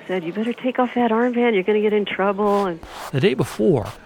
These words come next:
Speaker 2: Mary Beth's teacher had spent an entire class talking about how kids shouldn't wear armbands to school, which is ironic when you consider that the school's justification for banning armbands was that they would disrupt class.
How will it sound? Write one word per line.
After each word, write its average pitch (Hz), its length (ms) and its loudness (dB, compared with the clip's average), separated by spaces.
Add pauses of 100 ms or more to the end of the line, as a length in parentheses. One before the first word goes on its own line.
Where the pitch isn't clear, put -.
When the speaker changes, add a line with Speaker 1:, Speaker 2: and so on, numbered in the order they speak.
(320)
Speaker 2:
Mary 170 240 4
Beth's 175 280 -2
teacher 185 400 -4
had 131 140 -2
spent 160 320 -4
an 160 60 0
entire 214 420 -2
class 196 720 0
talking 170 420 -4
about 156 220 0
how 156 160 -2
kids 160 340 -2
shouldn't - 560 0
wear 117 240 -2
armbands 120 640 -2
to 135 80 -6
school, 160 400 0 (680)
which 180 140 0
is 156 100 4
ironic 156 560 4
when 143 100 0
you 127 80 0
consider 135 480 -4
that - 140 -12
the 127 80 -12
school's 147 420 -2
justification 147 960 -2
for - 120 -6
banning 110 360 -2
armbands 113 640 -2 (420)
was 143 120 2
that 151 120 2
they 143 120 4
would 131 160 6
disrupt 123 460 0
class. - 680 -2